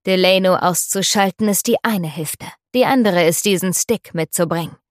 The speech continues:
Ich schaue auf und mustere meine beiden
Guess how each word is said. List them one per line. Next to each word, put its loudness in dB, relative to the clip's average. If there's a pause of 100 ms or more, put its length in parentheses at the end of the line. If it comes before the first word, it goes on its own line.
(1500)
Ich 0
schaue 0
auf -2
und -4
mustere -2
meine 2
beiden -2